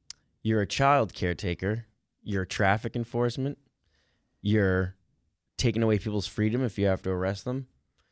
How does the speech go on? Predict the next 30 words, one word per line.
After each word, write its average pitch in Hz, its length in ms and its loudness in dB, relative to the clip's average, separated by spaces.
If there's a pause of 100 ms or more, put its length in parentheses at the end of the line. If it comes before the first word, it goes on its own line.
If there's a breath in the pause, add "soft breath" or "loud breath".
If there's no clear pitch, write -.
(420)
And 98 540 0 (720)
you're 107 160 0
a 101 40 0
peacekeeper. - 580 -6 (160)
You're, 110 140 0
you're, 131 340 0
you 127 260 -4
are, 113 200 -4 (120)
try 160 240 -4
to 156 80 -2
be 131 160 -4
everything. 123 300 -2
There's 98 160 -2
not 123 280 2
enough 135 200 -2
training 120 320 -4
in 113 60 -2
the 110 60 0
world 101 300 -2
until 98 320 -4
you 98 200 -2
actually 98 260 -4
get 92 160 -6
years 90 260 -6
of 82 120 -10
experience 80 580 -10
under 78 160 -10
your 76 100 -10
belt. - 240 -12 (640)
And 90 540 0